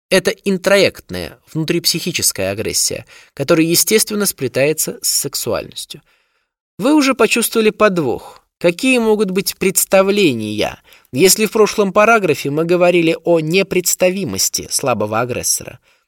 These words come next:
Мы предупреждали, что отрицание — палка о двух концах. Психика пытается сфокусировать либидо на источнике опасности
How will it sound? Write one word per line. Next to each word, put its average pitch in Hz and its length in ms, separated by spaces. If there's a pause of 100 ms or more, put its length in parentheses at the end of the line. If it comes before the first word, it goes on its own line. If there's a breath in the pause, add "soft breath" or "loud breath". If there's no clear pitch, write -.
(100)
Мы 196 200
предупреждали, 220 720
что - 300
отрицание — 156 760
палка 180 440
о 135 60
двух 135 280
концах. - 600 (600 soft breath)
Психика 226 400
пытается 180 460
сфокусировать 175 640
либидо 190 320
на 170 100
источнике 175 480
опасности - 640